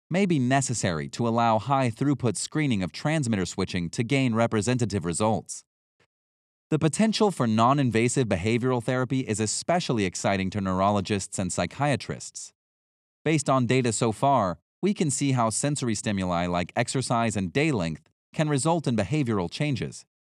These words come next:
Indeed, there are already myriad studies demonstrating the benefits of light therapy for sad and showing that sustained exercise therapy can help ameliorate Parkinson's disease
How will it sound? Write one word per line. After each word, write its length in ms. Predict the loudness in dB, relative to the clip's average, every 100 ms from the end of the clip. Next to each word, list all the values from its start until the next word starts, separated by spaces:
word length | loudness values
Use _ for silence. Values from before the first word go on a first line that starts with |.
| _ _ _ _ _ _ -2
Indeed, 500 | 0 2 2 0 -2 _
there 240 | 0 4 4
are 140 | 4
already 400 | 4 4 4 4
myriad 480 | 2 2 2 0 0
studies 380 | 0 0 0 0
demonstrating 600 | 0 0 -2 -2 0 0
the 80 |
benefits 460 | 0 2 2 -2 -2
of 100 | -2
light 280 | 0 0 0
therapy 360 | -2 -2 -4
for 140 | -6 -6
sad 500 | -2 0 2 0 -4 _ -6
and 140 | -6
showing 340 | 0 0 2 0
that 140 | -2
sustained 460 | -4 -4 -2 -2 0
exercise 580 | -2 -2 -2 -2 -2
therapy 400 | -2 -2 0 -2
can 160 | -2 -2
help 240 | 2 2
ameliorate 720 | 2 0 0 2 0 0 -2
Parkinson's 600 | -2 -2 0 -2 -2 -4
disease 480 | -2 -2 0 -2 -2